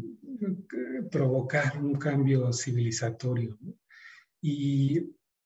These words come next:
mm, eh, pues eso es lo, lo más triste, a mí me parece, ¿no?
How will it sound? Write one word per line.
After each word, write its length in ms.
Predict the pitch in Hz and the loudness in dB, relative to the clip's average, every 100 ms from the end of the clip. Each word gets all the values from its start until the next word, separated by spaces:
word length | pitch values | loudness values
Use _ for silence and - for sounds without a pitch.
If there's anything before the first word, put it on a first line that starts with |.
| _ _ _ _ _ _ _ _ _ _ | _ _ _ _ _ _ _ _ _ _
mm, 480 | 175 160 143 139 131 143 - - | 0 0 2 0 0 -2 -6 -6
eh, 460 | 170 135 131 127 123 135 - - - - | -2 0 2 0 -2 -2 -6 -12 -18 -6
pues 180 | 120 143 | 0 2
eso 200 | 139 156 | 2 2
es 80 | |
lo, 260 | 143 135 - | 2 -2 -4
lo 200 | 135 120 | -4 -2
más 240 | 117 131 - | 0 0 -2
triste, 380 | - 156 - - 240 | 0 0 -2 -12 -8
a 80 | 135 | -2
mí 140 | 127 | 0
me 120 | 127 123 | 0 -2
parece, 420 | 113 110 - 123 | -6 -8 -4 -2
¿no? 220 | 165 | -2